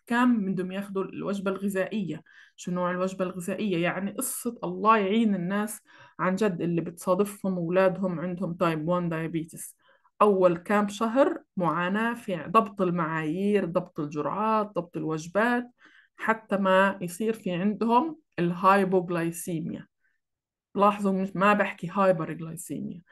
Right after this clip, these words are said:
الهايبوغلايسيميا، قصة انخفاض السكر في الدم اللي راح تكون مدمرة لأغلب الأعضاء طبعًا.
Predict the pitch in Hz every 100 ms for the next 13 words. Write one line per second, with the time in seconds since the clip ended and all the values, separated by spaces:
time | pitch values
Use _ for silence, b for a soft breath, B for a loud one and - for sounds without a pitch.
0 | b b b 165 165 190 202 214 202 196
1 | 180 175 - 190 156 143 - - 175 -
2 | - 233 - 175 180 170 190 185 175 -
3 | - - 165 - 160 160 208 240 B B
4 | B 160 160 170 165 - 202 180 170 208
5 | 277 220 175 151 - _ 147 - 170 156
6 | - - 147 151 165 143 - 139 139 -